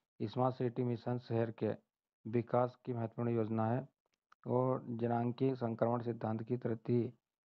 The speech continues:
अवस्था में पेरू, श्रीलंका व केन्या इसके उदाहरण है, तो ये आपको बताना है। फिर बच्चों, यहाँ पर आपको सही जोड़ी बताना है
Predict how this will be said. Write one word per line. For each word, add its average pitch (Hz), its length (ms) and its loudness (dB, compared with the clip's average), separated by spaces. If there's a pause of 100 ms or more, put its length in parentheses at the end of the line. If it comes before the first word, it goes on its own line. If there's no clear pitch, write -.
(100)
अवस्था 113 400 0
में 123 80 0
पेरू, 117 380 -2 (500)
श्रीलंका 120 460 2
व 127 120 4
केन्या 117 540 0
इसके 117 300 -4
उदाहरण 101 340 2
है, 104 60 0
तो 113 120 0
ये 113 80 4
आपको 107 280 -2
बताना 95 400 -2
है। 90 120 -6 (760)
फिर 131 160 2
बच्चों, 139 300 0
यहाँ 135 120 2
पर 135 200 0
आपको 127 500 0
सही 120 240 -2
जोड़ी 117 180 2
बताना 117 440 0
है 127 140 -2